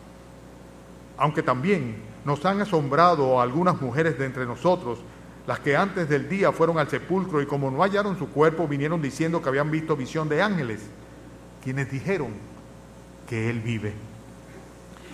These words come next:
Y fueron algunos de los nuestros al sepulcro y hallaron así como las mujeres habían dicho, pero a él no le vieron". Entonces él les dijo:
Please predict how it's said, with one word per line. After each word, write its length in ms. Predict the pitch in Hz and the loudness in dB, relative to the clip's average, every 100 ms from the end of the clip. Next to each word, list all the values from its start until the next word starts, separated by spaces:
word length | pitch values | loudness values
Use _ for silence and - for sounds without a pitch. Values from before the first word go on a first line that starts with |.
| - - | -18 -6
Y 80 | - | -4
fueron 320 | 156 214 214 | 4 4 6
algunos 300 | 175 196 196 | 4 4 4
de 80 | 185 | 4
los 100 | 147 | 4
nuestros 300 | 151 190 180 | 4 2 0
al 140 | 151 | 0
sepulcro 480 | 147 165 165 185 208 208 - - - | 0 0 0 0 -2 -4 -16 -20 -10
y 100 | 143 | 2
hallaron 380 | 147 143 180 202 | 4 6 4 4
así 280 | 156 - 208 | 2 2 -2
como 220 | 214 156 | 0 -2
las 100 | 123 | -2
mujeres 300 | 120 120 151 | -4 0 0
habían 260 | 139 139 143 | 2 0 -2
dicho, 300 | 208 156 120 | -2 -2 0
pero 220 | 131 127 | 0 4
a 100 | 127 | 4
él 160 | 156 147 | 4 2
no 160 | 139 | 2
le 100 | 147 | 2
vieron". 340 | 139 175 190 131 98 - - - - - - - - - - - - - | 2 2 0 -2 -8 -14 -18 -20 -20 -20 -20 -20 -20 -20 -20 -20 -20 -14
Entonces 560 | 110 113 131 143 165 160 | -12 -4 -2 0 0 0
él 140 | 143 | 0
les 120 | 147 139 | 0 -2
dijo: 240 | 117 | -6